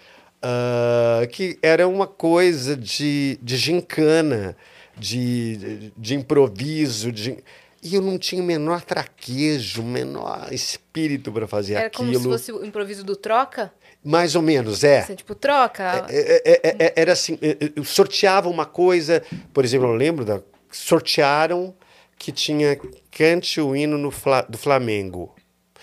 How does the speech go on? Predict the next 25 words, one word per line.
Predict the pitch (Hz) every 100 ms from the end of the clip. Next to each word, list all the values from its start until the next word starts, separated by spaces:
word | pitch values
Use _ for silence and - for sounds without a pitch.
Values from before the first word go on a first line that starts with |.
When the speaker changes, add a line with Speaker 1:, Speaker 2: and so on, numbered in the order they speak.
| - -
Speaker 1:
Já | 92 104
não | 139
sou | 139 139
bom | 110 113 135
de |
futebol. | - 151 - 127 85 - - - - - - - - - - -
Aí, | 107
Cante | - - 175 165 -
o |
Hino | 135
do | 110
Flamengo, | 113 107 127 120
a |
única | 120 165 170 156
coisa | - 113 107 92 92
que | 95
eu | 90
sabia | - 98 87 110
era, | 98 - - 117
"Uma | 127 127 123
vez | 135 147 139
Flamengo, | - 113 110 123 160 160 143 110 - -
Flamengo | - 135 135 139 120
até | 110 - 160
morrer." | 156 131 92 101 107